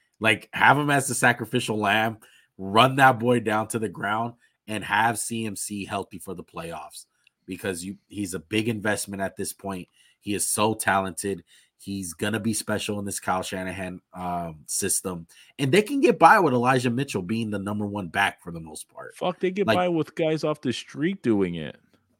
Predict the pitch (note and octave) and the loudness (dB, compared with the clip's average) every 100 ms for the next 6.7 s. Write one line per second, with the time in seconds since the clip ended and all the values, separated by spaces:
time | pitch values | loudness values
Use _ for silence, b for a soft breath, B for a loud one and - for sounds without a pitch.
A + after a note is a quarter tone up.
0 | _ F#2 F2+ - _ F#2 F#2+ F#2 E2+ E2+ | _ 0 0 -2 _ -10 -4 -4 -4 -10
1 | D#2+ b b - A#2 A#2 A#2 E3+ G#3 F#3+ | -12 b b 2 8 10 10 8 6 6
2 | E3+ F3+ C#3+ B2+ A#2 A#2 G#2 A#2 A#2+ - | 4 4 2 0 -2 -2 -2 -2 -2 -2
3 | C3 D3 D#3+ B2+ - C#3+ D#3 E3 D#3 C#3+ | 0 2 2 2 0 -2 0 0 0 -2
4 | D#3 - D#3+ E3+ E3+ B B B - F3 | -2 -2 -4 -4 -6 B B B -4 -4
5 | - E3+ D3+ D#3+ D#3 E3 B2+ C#3 C#3 D#3+ | 2 2 2 2 4 4 4 2 4 2
6 | - - C3+ D3 D3+ D#3 D3 | 2 0 0 2 2 0 -2